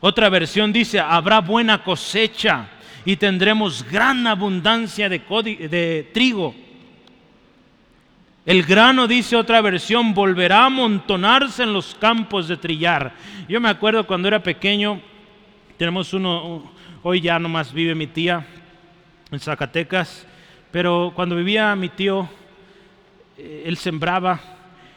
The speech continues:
y había una temporada del año que les visitábamos, y ahí en el patio de su casa había unos cerros de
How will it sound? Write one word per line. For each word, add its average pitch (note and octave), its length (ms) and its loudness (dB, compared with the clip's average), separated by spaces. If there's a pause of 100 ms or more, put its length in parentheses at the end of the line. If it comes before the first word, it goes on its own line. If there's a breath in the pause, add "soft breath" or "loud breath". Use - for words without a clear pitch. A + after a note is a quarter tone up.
(160)
y E3+ 240 0
había F3 280 2
una A3+ 200 -2
temporada F#3 380 0
del F#3+ 80 0
año G3+ 260 -2
que F3+ 100 -4
les E3 200 -2
visitábamos, F#3+ 880 -4
y E3+ 100 -4
ahí F3+ 200 -2
en G#3 140 -4
el F3+ 140 -4
patio G3 340 -4
de F3 120 -2
su - 180 -10
casa G3 460 -4 (320 loud breath)
había D#3+ 260 -2
unos F#3+ 260 -4
cerros F3+ 480 -2
de D3 220 -2